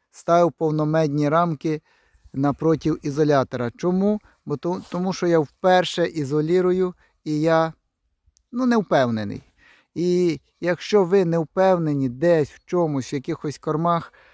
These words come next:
то, якщо так сказати, то лучше поставити, чим не ставити. Але я думаю, та, е, що якщо бджолки дожили до Нового року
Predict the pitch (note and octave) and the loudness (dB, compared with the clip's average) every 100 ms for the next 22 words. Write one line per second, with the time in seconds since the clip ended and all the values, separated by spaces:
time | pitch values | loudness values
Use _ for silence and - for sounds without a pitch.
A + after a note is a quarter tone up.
0 | _ _ _ F3 E3+ D3+ C3 _ _ _ | _ _ _ 2 4 2 -2 _ _ _
1 | _ _ - _ D3 - F3 F3 E3 - | _ _ -20 _ -10 -6 -4 -2 -2 -2
2 | D#3+ - C3+ F3+ F3+ F#3 F3 - D#3 - | -4 -2 -2 0 2 2 -2 -4 -6 -2
3 | F#3 F3+ D#3+ B2+ - D3+ D3+ C#3 _ - | 0 0 0 -4 -4 -4 -4 -4 _ -6
4 | C#3+ - - B2+ A2+ G#2+ - - - - | -4 -4 -2 -2 -2 -4 -8 -14 -16 -20
5 | - - - - A3 G3+ F3+ E3 D#3 D3+ | -20 -20 -20 -4 0 2 2 2 0 0
6 | D3 C#3+ C3 - E3 D3+ - - - - | 2 0 -2 -8 -14 -14 -16 -18 -18 -12
7 | - B2 - - _ _ - E3 D#3+ F3+ | -4 -4 -4 -10 _ _ 0 0 2 0
8 | C#3 D#3 D#3 C3 D3+ D3+ C3+ D#3 C#3+ C3+ | 0 2 2 2 -2 0 2 2 2 0
9 | C#3 C#3 C3+ C#3 D#3 F#3 F3 D#3 | 0 0 0 0 0 -2 -2 -8